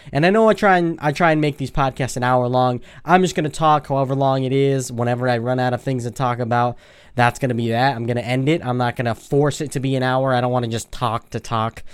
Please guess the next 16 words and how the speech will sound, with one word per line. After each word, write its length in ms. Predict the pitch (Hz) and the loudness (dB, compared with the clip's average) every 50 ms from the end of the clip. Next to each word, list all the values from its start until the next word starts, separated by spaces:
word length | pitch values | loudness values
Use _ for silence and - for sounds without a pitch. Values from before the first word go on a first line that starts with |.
| - - - - - - | -18 -20 -20 -20 -18 -6
Um, 440 | - 127 120 117 113 110 110 110 110 | -2 0 0 2 0 0 -2 -6 -8
so 200 | - - 156 156 | -4 -2 0 2
if 160 | 165 160 160 | 2 2 0
it's 100 | 170 143 | 0 -2
an 80 | 180 156 | 0 2
hour, 240 | 156 156 170 170 160 | 2 2 2 2 0
that's 160 | 135 110 - | -2 -4 -4
great. 240 | - 139 131 151 151 | -2 -2 -2 0 -2
That's 180 | 135 123 - | -4 -6 -4
where 120 | - 123 117 | -2 -2 -2
I'd 100 | 113 107 | -2 0
like 240 | 113 120 123 123 - | 0 0 0 -2 -4
it 80 | 131 117 | -6 -8
to 60 | 127 | -6
be. 220 | 113 123 143 151 160 | -4 -2 -2 -2 -2
But, 380 | 135 113 110 110 110 - - | -2 -2 -2 -2 -2 -4 -10